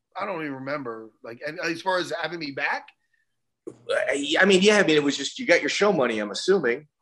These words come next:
Speaker 1: I got my show money, but it was more, I just remember being so livid that I wasn't fighting, you know?
Speaker 2: So,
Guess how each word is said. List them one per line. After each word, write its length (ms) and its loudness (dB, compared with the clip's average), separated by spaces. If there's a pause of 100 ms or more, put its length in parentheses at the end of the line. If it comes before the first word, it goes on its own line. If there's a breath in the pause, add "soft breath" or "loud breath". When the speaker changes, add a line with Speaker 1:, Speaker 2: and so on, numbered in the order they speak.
(140)
Speaker 1:
I 140 2
got 180 0
my 120 0
show 280 -2
money, 240 0
but 140 -4
it 60 -4
was 120 -10
more, 300 -6
I 100 -2
just 180 -8
remember 240 -6
being 360 -10
so 560 -6
livid 320 -6
that 120 -4
I 20 -6
wasn't 260 -10
fighting, 320 -14 (600)
you 100 -16
know? 340 -8
Speaker 2:
So, 380 0